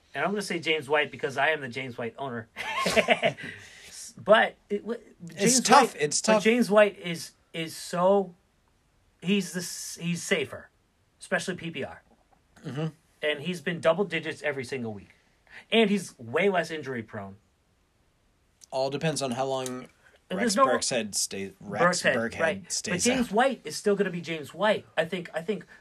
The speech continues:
Speaker 1: when, when, when Sexy Rexy comes back, that affects Sony Michel more than it does James White. That's what I think. Because, uh, Rex Burkhead
Speaker 2: He's a
Speaker 1: and
Speaker 2: jack of
Speaker 1: Sony
Speaker 2: all
Speaker 1: Michel,
Speaker 2: trades.
Speaker 1: Rex and Sony are more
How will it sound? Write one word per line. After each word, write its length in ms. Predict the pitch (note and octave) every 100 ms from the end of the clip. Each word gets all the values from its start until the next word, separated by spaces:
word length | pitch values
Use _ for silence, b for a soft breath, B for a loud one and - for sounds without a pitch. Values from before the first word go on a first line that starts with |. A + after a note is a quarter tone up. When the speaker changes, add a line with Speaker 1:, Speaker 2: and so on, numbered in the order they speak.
| B
Speaker 1:
when, 260 | C#3+ D3 A2+ - _
when, 240 | C#3+ C#3 C#3 -
when 180 | C3+ C3
Sexy 400 | - F3+ F3 F3+
Rexy 340 | D3 F3 F#3
comes 200 | F3 A#2
back, 320 | - D#3+ D3+ - B -
that 120 | F3+
affects 320 | G#3 D#3+ -
Sony 200 | D3 C#3
Michel 340 | A2+ - E3 D#3
more 200 | B2 A#2+
than 100 | A2+
it 60 |
does 180 | A2+ G#2
James 260 | A2+ G#2+ G#2
White. 220 | F#2+ F#2+
That's 180 | B2 B2
what 80 | A2+
I 100 | G#2
think. 240 | G2+ G2 B B
Because, 360 | F#3+ F#3+ F3+ - B B _ -
uh, 220 | C#3+ A2+ C3+ - _ -
Rex 220 | F3 G3
Burkhead 560 | - G3+ F#3+ E3 D3 C#3+ _ _ -
Speaker 2:
He's 180 | D3 C#3+
a 60 |
Speaker 1:
and 80 | C#3
Speaker 2:
jack 180 | E3+ D#3+
of 80 | F#3+
Speaker 1:
Sony 80 |
Speaker 2:
all 60 | F#3
Speaker 1:
Michel, 360 | A#2+ - A3 G3+
Speaker 2:
trades. 300 | E3+ - - _ _ _ _
Speaker 1:
Rex 460 | D#3+ G#3+ A3 - -
and 240 | D#3+ D#3+ D3+
Sony 460 | - F3 E3+ D#3+
are 220 | C3+ C#3 B2
more 500 | C3+ C3+ C3+ C3+